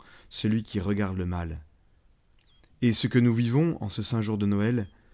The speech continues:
nous invite bien sûr à totalement corriger la vision que nous avons de Dieu. Regardons. Dieu est un enfant, un enfant si fragile. Dieu a pris un tel risque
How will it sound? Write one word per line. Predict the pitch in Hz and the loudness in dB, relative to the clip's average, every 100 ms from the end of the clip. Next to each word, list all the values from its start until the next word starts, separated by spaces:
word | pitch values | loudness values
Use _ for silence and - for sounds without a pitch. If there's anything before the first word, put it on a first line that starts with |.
| - _ _ - | -20 _ _ 0
nous | 104 | 2
invite | 107 107 110 | 4 2 0
bien | 110 107 | 0 0
sûr | - 101 | -2 -6
à | |
totalement | 98 - 147 135 123 123 | -8 -6 -6 -2 0 0
corriger | 120 - 139 120 107 117 120 - - - - | 0 2 2 2 2 2 0 -4 -20 -14 0
la | 107 | 0
vision | 98 104 98 110 | 4 2 2 0
que | 98 101 | 0 -2
nous | 92 | 0
avons | 95 92 | -2 -2
de | 87 87 | -4 -6
Dieu. | 85 85 82 - _ _ _ _ _ _ _ _ _ _ _ _ | -6 -8 -10 -14 _ _ _ _ _ _ _ _ _ _ _ _
Regardons. | 95 98 85 85 90 107 _ _ _ _ _ _ _ _ | -10 -6 -6 -6 -10 -12 _ _ _ _ _ _ _ _
Dieu | 107 107 135 143 - | -6 2 2 2 -4
est | 107 | -4
un | 98 95 | 0 2
enfant, | 104 - 98 90 - _ _ _ _ _ _ - | 0 -2 -6 -8 -10 _ _ _ _ _ _ -4
un | 107 | 0
enfant | 110 110 135 131 - | 2 0 -2 -4 -6
si | - - 131 | -16 -8 -8
fragile. | - 107 92 92 85 85 _ _ _ _ _ _ _ 110 | -6 -6 -4 -6 -8 -12 _ _ _ _ _ _ _ -6
Dieu | 113 151 147 | 2 4 4
a | |
pris | 127 139 | 2 0
un | 139 | 0
tel | - 180 139 | 0 2 2
risque | 123 151 - - | 4 2 0 -4